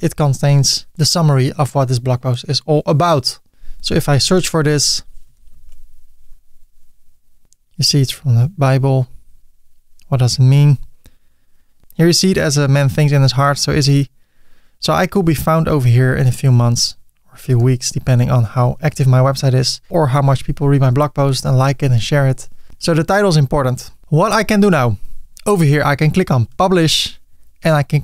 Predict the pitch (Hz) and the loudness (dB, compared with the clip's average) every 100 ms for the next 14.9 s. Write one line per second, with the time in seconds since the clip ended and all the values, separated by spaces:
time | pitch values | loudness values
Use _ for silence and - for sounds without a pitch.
0 | - 147 147 131 123 _ 165 147 131 - | -2 -2 0 0 -2 _ 0 2 0 0
1 | 147 160 143 127 - 143 151 160 143 127 | 0 2 2 0 2 4 4 2 0 0
2 | 151 - 135 123 - 135 - - 156 135 | -2 0 -2 -2 -2 -4 -4 -2 -2 -2
3 | - - - - - - - - - _ | -4 -12 -16 -20 -20 -20 -20 -20 -20 _
4 | - - _ _ _ _ - 196 214 214 | -20 -20 _ _ _ _ -2 0 2 0
5 | 208 175 160 139 156 - 185 185 - 165 | 0 0 0 0 0 0 0 -2 0 2
6 | 151 147 - 135 - 175 120 - - - | 2 0 -2 -4 0 0 0 -4 -18 -20
7 | - - 147 131 139 139 - 135 135 135 | -20 -6 -4 0 2 2 2 2 2 2
8 | - - - - _ 147 147 131 143 139 | -2 -12 -20 -20 _ -4 -2 0 0 0
9 | 143 143 139 127 139 135 - 170 - - | 0 0 2 4 4 2 0 0 2 0
10 | - - 175 139 135 123 135 135 139 135 | -2 -10 -2 0 0 -2 -4 -2 0 2
11 | 165 185 156 147 - - - - - - | 2 0 0 0 -2 -10 -14 -20 -20 -20
12 | _ _ - - 185 208 185 160 175 165 | _ _ -20 -4 0 2 4 4 2 2
13 | - - _ - 151 147 143 139 147 135 | -2 -12 _ -2 2 4 2 2 0 0
14 | - 135 120 127 - 143 143 143 127 | 2 0 2 0 -2 -2 -2 0 -2